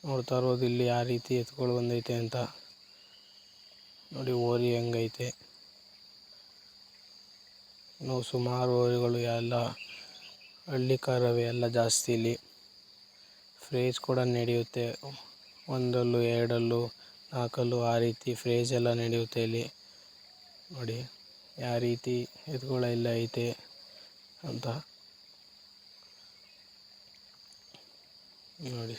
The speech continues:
ಫ್ರೆಂಡ್ಸ್, ನೋಡಿ ಯಾವ ರೀತಿ ಹೋರಿ, ಹಳ್ಳಿ ಕಾರ್ ಎತ್ತುಗಳು ನೋಡಿ ಯಾವ ರೀತಿ ಬಂದು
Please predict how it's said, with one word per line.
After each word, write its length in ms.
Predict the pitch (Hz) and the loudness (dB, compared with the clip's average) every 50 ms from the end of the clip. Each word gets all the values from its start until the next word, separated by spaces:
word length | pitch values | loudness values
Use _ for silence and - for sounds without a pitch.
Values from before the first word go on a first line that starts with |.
| - | -10
ಫ್ರೆಂಡ್ಸ್, 340 | - 127 110 113 110 - - - - - - - - - - - - - - - - - - - - - - - - - - - | -6 -6 -4 -4 -4 -6 -10 -14 -16 -20 -20 -20 -20 -20 -20 -20 -20 -20 -20 -20 -20 -20 -20 -20 -20 -20 -20 -20 -20 -20 -18 -14
ನೋಡಿ 160 | 180 139 120 117 | -10 -6 -2 -2
ಯಾವ 160 | 113 113 113 113 | 0 0 2 2
ರೀತಿ 280 | 117 117 117 - 127 120 | 0 0 0 -2 -2 -2
ಹೋರಿ, 340 | 117 117 117 117 117 117 113 113 113 113 110 - - - - - | 0 0 -2 -2 0 0 0 0 0 -2 -4 -6 -10 -18 -12 -6
ಹಳ್ಳಿ 220 | 131 120 120 120 120 117 | -4 -2 -2 -2 -2 -4
ಕಾರ್ 220 | - 123 117 117 | -4 -4 -4 -2
ಎತ್ತುಗಳು 440 | 117 113 - - - 123 120 117 117 117 117 117 | -2 -4 -6 -8 -6 -4 -4 -2 -2 -2 -2 -2
ನೋಡಿ 180 | 117 113 113 113 | -2 -2 0 0
ಯಾವ 180 | 113 113 113 113 120 | 2 2 2 2 0
ರೀತಿ 260 | 117 113 - - 123 120 | -2 -4 -4 -4 -4 -4
ಬಂದು 380 | 117 127 117 117 117 113 117 | -2 -2 -2 0 0 0 0